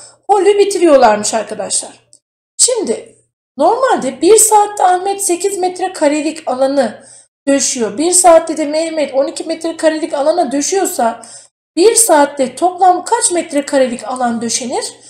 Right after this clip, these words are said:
Yirmi metre kare. Şimdi arkadaşlarım, şuraya bakar mısınız?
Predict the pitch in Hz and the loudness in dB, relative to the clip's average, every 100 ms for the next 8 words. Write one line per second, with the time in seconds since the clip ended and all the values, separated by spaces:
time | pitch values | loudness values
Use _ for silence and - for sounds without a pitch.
0 | _ _ 254 330 392 453 370 359 339 302 | _ _ 2 2 4 0 0 -2 0 0
1 | - 220 190 - - - _ - - 440 | 0 -2 -4 -10 -20 -20 _ -8 -4 2
2 | 427 415 415 415 403 392 277 254 359 403 | 4 4 2 2 2 0 -4 -4 0 2
3 | 403 403 415 302 240 226 220 | 2 0 2 2 0 -6 -8